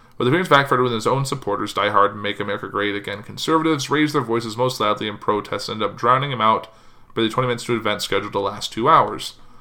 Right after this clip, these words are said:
The audience was angry that Trump Junior and his girlfriend, Kimberly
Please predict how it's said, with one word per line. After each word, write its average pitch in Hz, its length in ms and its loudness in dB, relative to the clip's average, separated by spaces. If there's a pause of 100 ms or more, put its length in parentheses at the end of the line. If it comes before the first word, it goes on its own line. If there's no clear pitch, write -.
(360)
The 127 80 6
audience 170 200 6
was 160 100 0
angry 127 260 2
that - 120 -2
Trump - 260 2
Junior 110 180 -4
and 113 80 -2
his 120 120 -6
girlfriend, 98 520 -2
Kimberly 120 800 0